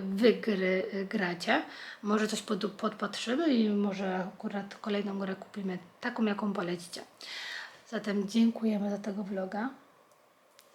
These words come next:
E, myślę, że, e, jeszcze posiedzimy tutaj chwilkę, może spakujemy się trochę do Łodzi, bo jutro jedziemy w-, do Łodzi z rana samego, więc musimy być już tak po-, gotowi naprawdę na ten wyjazd, tak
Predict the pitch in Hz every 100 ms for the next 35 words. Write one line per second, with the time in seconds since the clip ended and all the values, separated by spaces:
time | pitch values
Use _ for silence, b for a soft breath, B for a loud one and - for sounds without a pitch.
0 | B B B - 226 214 214 214 226 208
1 | 214 208 208 - 220 208 202 214 - 208
2 | 202 196 - 208 214 208 202 196 190 196
3 | - 208 220 220 208 208 - 220 240 226
4 | 208 202 - 214 214 214 214 214 202 202
5 | 214 208 - 208 202 214 214 202 208 208
6 | 202 196 226 277 B B B B B B
7 | _ 262 202 226 208 196 185 208 190 190
8 | 226 - 220 220 220 - 214 208 208 208
9 | - 220 - - - - 226 247 233 202
10 | 208 214 202 226 226 233 220 B B B
11 | B - 226 233 226 220 233 226 - 247